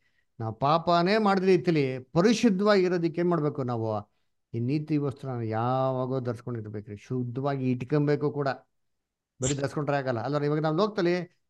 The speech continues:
ಏನ್ರಿ, ಒಂದೊಂದು ತ-, ಮಾತಲ್ಲಿ, ನಮ್ಮ ನಡೆಗಳಲ್ಲಿ, ಮಾತಲ್ಲಿ ಅಥವಾ ಏನಾರೋ ಒಂದು ಆಲೋಚನೆಗಳಲ್ಲಿ ನಾವು ತಪ್ಪು ಮಾಡ್ದವಾಗ ಈ ಒಂದು ಬಟ್ಟೆ ಮೇಲೆ ಒಂದು ಕರೆ ಏನಾಗ್ತದೆ ಬೀಳ್ತದೆ. ಆ ಕರೆ ಏನ್ ಮಾಡಿ ಇಮ್ಮಿಡಿಯೇಟ್ ತೊಳ್ಕೊಂಡ್ಬಿಡ್ಬೇಕ್ರಿ. ತೊಳ್ಕೊಂಬಿಟ್ರೆ ಶುದ್ಧವಾಗ್ತದೆ ಅಲ್ವರ? ಇಲ್ಲ ಅಂದ್ರೆ ಏನಾಗ್ತದೆ, ಹಂಗೆ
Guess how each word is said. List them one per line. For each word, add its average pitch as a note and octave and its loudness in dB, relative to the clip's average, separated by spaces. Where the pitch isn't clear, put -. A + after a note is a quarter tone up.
ಏನ್ರಿ, D#3+ 2
ಒಂದೊಂದು D#3+ 2
ತ-, C3+ -12
ಮಾತಲ್ಲಿ, D#3 -2
ನಮ್ಮ C3+ -6
ನಡೆಗಳಲ್ಲಿ, D3+ 0
ಮಾತಲ್ಲಿ D3 -2
ಅಥವಾ B2+ -4
ಏನಾರೋ G#3+ 4
ಒಂದು F3 0
ಆಲೋಚನೆಗಳಲ್ಲಿ D#3 -2
ನಾವು A#2+ -8
ತಪ್ಪು C#3+ -6
ಮಾಡ್ದವಾಗ B2 -4
ಈ C3+ -2
ಒಂದು A#2+ -2
ಬಟ್ಟೆ B2 -4
ಮೇಲೆ D#3 -2
ಒಂದು B2+ -6
ಕರೆ C3 -8
ಏನಾಗ್ತದೆ A#2 -10
ಬೀಳ್ತದೆ. G#2+ -14
ಆ - -16
ಕರೆ F#3+ -4
ಏನ್ F3+ -2
ಮಾಡಿ E3+ -4
ಇಮ್ಮಿಡಿಯೇಟ್ D#3 -6
ತೊಳ್ಕೊಂಡ್ಬಿಡ್ಬೇಕ್ರಿ. D#3 -4
ತೊಳ್ಕೊಂಬಿಟ್ರೆ D3 -2
ಶುದ್ಧವಾಗ್ತದೆ A#2+ -8
ಅಲ್ವರ? C#3+ 0
ಇಲ್ಲ G3+ 2
ಅಂದ್ರೆ G3 0
ಏನಾಗ್ತದೆ, D#3+ -4
ಹಂಗೆ C3+ -6